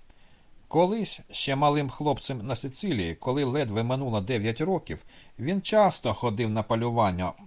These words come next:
разом із батьком і часто стріляв з важкої рушниці, яку називають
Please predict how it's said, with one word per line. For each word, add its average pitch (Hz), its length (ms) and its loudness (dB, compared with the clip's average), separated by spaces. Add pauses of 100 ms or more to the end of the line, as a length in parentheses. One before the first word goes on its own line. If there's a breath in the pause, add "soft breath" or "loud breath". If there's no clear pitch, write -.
(100)
разом 113 440 2
із 143 160 -4
батьком 123 520 -2 (420 loud breath)
і 185 140 -2
часто 127 480 2
стріляв 110 580 0
з 101 80 -6
важкої 113 500 0
рушниці, 85 640 -6 (340 soft breath)
яку 117 400 0
називають 110 720 2